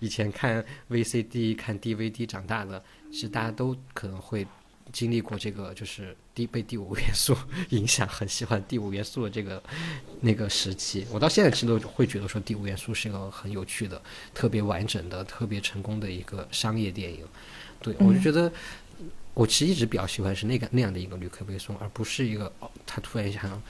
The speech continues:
Speaker 1: 想感觉自己有很多关怀要表达，然后 <laughs> 有很多，就我觉得那个东西就有点像是，比如说你突然城市，城市层突然要拍一个，<laughs> 拍一个女性主义的一个现实表达的一个东西，你会觉得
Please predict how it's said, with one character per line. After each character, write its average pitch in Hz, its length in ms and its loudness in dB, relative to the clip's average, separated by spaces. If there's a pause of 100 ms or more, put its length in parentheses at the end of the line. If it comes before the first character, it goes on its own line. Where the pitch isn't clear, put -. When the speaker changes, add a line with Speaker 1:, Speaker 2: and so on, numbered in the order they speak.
(180)
Speaker 1:
想 110 180 -4
感 95 140 0
觉 101 80 0
自 104 180 -2
己 110 120 -2
有 107 60 2
很 104 140 -4
多 95 120 -2
关 110 300 2
怀 90 260 -2
要 95 140 0
表 - 220 -2
达， - 360 -6 (360)
然 107 100 0
后 - 320 2 (380)
<laughs> - 400 4
有 151 60 4
很 - 200 0
多， 247 220 0 (460)
就 180 120 0
我 165 60 0
觉 185 60 0
得 196 60 4
那 220 100 4
个 185 60 4
东 175 140 0
西 160 280 0 (500)
就 233 120 4
有 233 140 8
点 170 140 10
像 156 220 4
是， 143 240 0
比 - 100 -4
如 110 60 -4
说 135 120 0
你 131 80 4
突 131 140 -4
然 117 220 2
城 - 180 -6
市， 127 140 -2
城 - 360 -4
市 127 180 -2
层 101 240 -4
突 - 160 -6
然 107 100 0
要 104 120 -2 (140)
拍 - 160 -4
一 107 80 -2
个， - 140 0 (800)
<laughs> 302 320 8
拍 131 120 4
一 131 100 4
个 127 100 0 (440)
女 110 140 4
性 135 240 4
主 107 220 -2
义 107 120 0
的 107 200 -4 (320)
一 113 120 0
个 107 360 -4 (340)
现 123 240 2
实 107 200 2
表 92 220 -2
达 90 200 -2
的 98 180 -4
一 98 120 -6
个 107 80 -4
东 107 160 -4
西， - 180 -10
你 104 80 -4
会 113 140 -4
觉 95 140 -8
得 104 140 -10